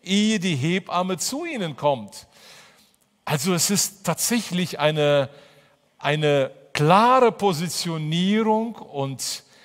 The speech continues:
diese hebräischen Hebammen werden dadurch gesegnet. Es ist interessant, wenn wir diese Bibelstelle lesen in zweite Mose Kapitel eins.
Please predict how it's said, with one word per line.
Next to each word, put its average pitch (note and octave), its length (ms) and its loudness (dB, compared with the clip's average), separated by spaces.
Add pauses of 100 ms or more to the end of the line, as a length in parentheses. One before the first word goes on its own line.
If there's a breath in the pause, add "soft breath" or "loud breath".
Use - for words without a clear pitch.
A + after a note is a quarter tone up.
(320 soft breath)
diese E3 440 0
hebräischen D#3 760 0
Hebammen D#3+ 960 -4
werden D#3 580 0
dadurch C#3+ 800 0
gesegnet. A2+ 920 -8 (2500 soft breath)
Es - 260 -6
ist G3+ 240 -6
interessant, F#3 680 -2
wenn D#3 160 -4
wir D#3 80 -4
diese D#3 240 -4
Bibelstelle E3+ 580 -4
lesen D3+ 500 -2
in C#3 440 -6
zweite D3 400 0
Mose D3 320 -4
Kapitel C3+ 560 -4
eins. D3 720 -6